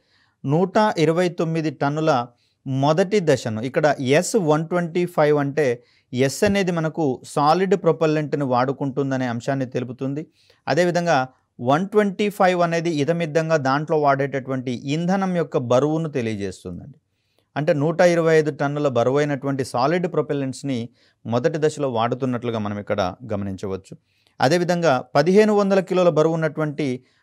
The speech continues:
భూస్థిర బదిలీ కక్షలలోకి, జిఎస్టీఓ అని చెప్పుకున్నాం కదా, ఈ జిఎస్టీఓ కక్షలోకి ఇది, ఆ, జిఎస్ఎల్వి మార్క్ వన్ ద్వారా పదిహేను వందల కిలోల బరువైనటువంటి ఉపగ్రహాలను ప్రవేశపెట్టేందుకు అవకాశం ఉంది.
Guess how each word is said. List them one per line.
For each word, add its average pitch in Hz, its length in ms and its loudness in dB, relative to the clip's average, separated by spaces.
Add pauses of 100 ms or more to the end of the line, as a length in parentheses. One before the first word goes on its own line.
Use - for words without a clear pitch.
(140)
భూస్థిర 202 460 2
బదిలీ 160 320 2
కక్షలలోకి, 135 600 0
జిఎస్టీఓ 151 760 -2
అని 143 140 -2
చెప్పుకున్నాం 131 460 -4
కదా, 117 340 -2 (380)
ఈ 175 180 -2
జిఎస్టీఓ 185 840 -2
కక్షలోకి 151 800 0 (360)
ఇది, 127 440 -4 (240)
ఆ, 117 280 -2
జిఎస్ఎల్వి 147 640 -2
మార్క్ 131 320 0
వన్ 135 180 0
ద్వారా 123 380 2 (320)
పదిహేను 175 300 2
వందల 165 220 0
కిలోల 147 300 0
బరువైనటువంటి 127 960 -2 (220)
ఉపగ్రహాలను 127 500 0
ప్రవేశపెట్టేందుకు 113 720 -4
అవకాశం 110 380 -4
ఉంది. 107 280 -6